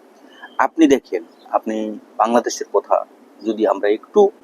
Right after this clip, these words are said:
একবারে সুবিচক্ষণভাবে ঠান্ডা মাথায়, ভাই, চিন্তা করেন, আপনি বিগত বছরগুলা বা সময়গুলোর দিকে তাকান। আমরা তো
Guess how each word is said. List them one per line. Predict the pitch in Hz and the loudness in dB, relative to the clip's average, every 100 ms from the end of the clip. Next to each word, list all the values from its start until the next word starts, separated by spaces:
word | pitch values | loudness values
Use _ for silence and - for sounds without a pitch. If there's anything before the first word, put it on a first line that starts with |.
| - | -2
একবারে | 135 - 143 | -2 2 2
সুবিচক্ষণভাবে | 135 - - 165 165 123 - 131 139 135 131 131 | 2 -4 -4 0 0 0 0 0 2 2 2 -2
ঠান্ডা | - 165 156 | -2 -2 2
মাথায়, | 143 123 117 | 2 2 2
ভাই, | 95 92 | 0 0
চিন্তা | - 127 123 | 0 2 2
করেন, | 123 98 - _ _ _ - _ _ _ _ - _ _ _ - | 0 -2 -6 _ _ _ -20 _ _ _ _ -20 _ _ _ -4
আপনি | - - 135 135 120 | -4 4 4 4 2
বিগত | 123 139 143 | 4 4 4
বছরগুলা | 135 120 - 123 120 120 117 | 2 2 0 0 2 4 4
বা | 110 | 2
সময়গুলোর | - 127 113 101 101 | 0 2 2 2 0
দিকে | - 98 | 2 0
তাকান। | 95 - - - | 0 -6 -10 0
আমরা | 123 151 | 2 4
তো | - | 4